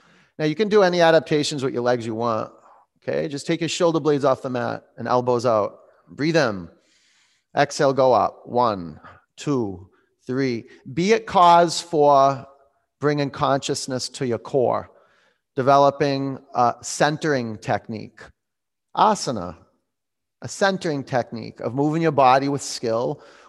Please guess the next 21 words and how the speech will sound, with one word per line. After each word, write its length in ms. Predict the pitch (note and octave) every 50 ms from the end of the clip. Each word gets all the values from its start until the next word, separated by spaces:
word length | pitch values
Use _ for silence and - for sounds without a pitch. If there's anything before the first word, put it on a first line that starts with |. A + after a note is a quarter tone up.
| _ -
with 160 | C#3 C3 -
intention, 800 | - D3 C#3+ C#3 - D3 C3 B2 B2 - - B2 A#2+ C3 D#3+ E3+ E3 _ _ _ _ _ _ _ _ _ _ _ _ _
bringing 400 | - C#3+ D#3 E3 D#3+ D#3+ D3+ D3+ -
attention 920 | D3 D#3+ D#3+ - - E3 D3+ C#3+ C#3+ - - D3+ C#3+ D3+ E3 F3 E3+ E3 -
moment 420 | - B2 C3 C3+ C#3+ D3 D3+ C#3+
to 120 | - D3 C#3+
moment, 520 | C#3 C3+ C3 C3 C3+ C#3+ D#3+ E3 E3+ - - - - - _
from 220 | - - A#2 G#2+
point 320 | - - C#3+ C#3+ C#3+ C#3
to 80 | - B2+
point. 480 | - - C#3+ B2+ B2+ C3+ C#3+ E3 - - _ _ _ _
Firm 320 | _ _ - D#3+ E3+ F#3+ G#3
up 120 | G#3 G3+
your 120 | G3+ F3 -
quadricep 520 | - E3+ D#3 D3+ C#3+ C#3+ C3+ - C3+ A2+
muscles 540 | A#2 B2 A#2+ - - A2+ G#2+ A2 A2 - - - - - _ _ _ _ -
and 500 | - C#3 C3+ C#3 C#3 C#3 C3+ C3 C3+ - - - _ _ _ _ _ _ _ _ _
make 400 | - - E3 D#3+ F#3 A3+ A#3 -
your 120 | A#3+ F#3+ D3+
feet 580 | - - - - - G3+ G3 F3 D3 C#3 -
like 360 | - C3 C3 B2+ B2 - -